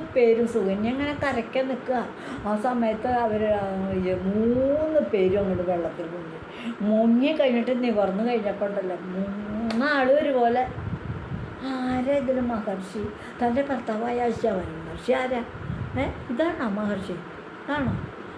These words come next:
അപ്പോഴാണ് അവർ പറഞ്ഞ കാര്യം ഓർത്തത്. തൻ്റെ ഭർത്താവിനെ തനിക്ക് തിരിച്ചു കിട്ടണം എന്നുണ്ടെങ്കിൽ തൻ്റെ ആ ഭർത്താവിനോടുള്ള സ്നേഹം അനുസരിച്ച് ആരെയാണ് വേണ്ടത്? ഒരു ഉടൻ തന്നെ സുകന്യയുടെ കയ്യിലേക്ക് ഒരു മാല വന്നു വീണു.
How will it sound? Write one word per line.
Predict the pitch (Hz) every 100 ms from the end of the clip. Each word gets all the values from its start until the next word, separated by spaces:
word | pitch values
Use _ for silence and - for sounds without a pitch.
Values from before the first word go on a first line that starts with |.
| - 202
അപ്പോഴാണ് | 196 254 262 240 233
അവർ | 220 214 233
പറഞ്ഞ | 214 180 202 214
കാര്യം | 196 190 180
ഓർത്തത്. | 175 - - - - - 196
തൻ്റെ | 185 196 262
ഭർത്താവിനെ | 277 226 - 220 233 247 277 254
തനിക്ക് | 214 208 247 226
തിരിച്ചു | 175 170 269
കിട്ടണം | 240 190 190 175 - - - - 202
എന്നുണ്ടെങ്കിൽ | 202 254 240 233 220 240 -
തൻ്റെ | 180 185 208 247 220 254 277 - - - 285 214
ആ | 220 208
ഭർത്താവിനോടുള്ള | 196 208 214 226 233 240 226
സ്നേഹം | 220 196 185 185 233 233
അനുസരിച്ച് | 196 185 190 180 220 214 190 180 175 170
ആരെയാണ് | 170 202 254 233 -
വേണ്ടത്? | 196 180 170 185 - - -
ഒരു | 190 214 -
ഉടൻ | - 294 277
തന്നെ | 262 220 208 208
സുകന്യയുടെ | 180 185 190 196 208
കയ്യിലേക്ക് | 180 175 175 185 175 202
ഒരു | 180 175
മാല | 170 160 170 196
വന്നു | 160 151
വീണു. | 151 135 135